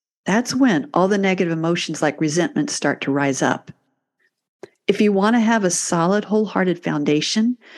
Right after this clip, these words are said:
you invest in your physical and mental health, in your friendships,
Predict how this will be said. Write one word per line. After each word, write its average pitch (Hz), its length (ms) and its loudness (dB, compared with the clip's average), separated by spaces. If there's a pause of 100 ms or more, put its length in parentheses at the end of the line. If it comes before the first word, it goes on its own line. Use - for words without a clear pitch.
(300)
you 220 220 2
invest 190 840 -2
in 156 160 -2
your 151 120 -4
physical 220 640 0
and 151 220 0
mental 151 320 0
health, 147 480 -4 (440)
in 190 180 0
your 220 160 2
friendships, - 800 -2